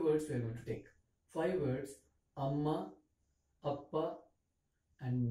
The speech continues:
nanage, beku, and beda. So with these five words, we can create at least minimum thirty, forty, fifty, hundred sentences. How we can create? Let's see.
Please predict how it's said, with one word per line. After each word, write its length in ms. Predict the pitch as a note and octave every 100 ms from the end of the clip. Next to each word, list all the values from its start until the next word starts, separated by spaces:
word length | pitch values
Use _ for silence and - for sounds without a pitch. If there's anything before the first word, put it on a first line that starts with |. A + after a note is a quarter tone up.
| A#2 A#2
nanage, 420 | C3 D3+ D#3 E3 F#3+ - - _ _ _ _ _ _ _ _ _ _ - A2+
beku, 420 | D3 D#3 - F3 F3 - _ _ _ _ _
and 260 | B2+ C3+ B2 A#2+
beda. 220 | A#2 - - _ _ _ _ _ _ _ _ -
So 60 | D#3+
with 160 | F3+ G3
these 160 | F#3+
five 320 | - D#3 F#3 F3+
words, 380 | D3 C3+ D3 - - C#3+
we 120 | D3+
can 200 | E3 D#3
create 440 | - D#3+ D#3+ D3+ - -
at 200 | C3+ -
least 220 | F#3 -
minimum 420 | D3+ D#3 D#3 D3+ D3+
thirty, 680 | C#3+ D3 D3 D3+ D3+ D3 C3+ -
forty, 480 | C3+ - C#3+ C3+ B2
fifty, 380 | D3 - C#3 A#2+
hundred 300 | C3 D3 D3
sentences. 560 | - - G#2 - - - _ _ _ _ _ -
How 220 | - G#3
we 120 | G#3
can 240 | F3 E3+ C3+
create? 300 | B2+ A2 - - _ D3+
Let's 240 | D3 -
see. 200 | A#2+ -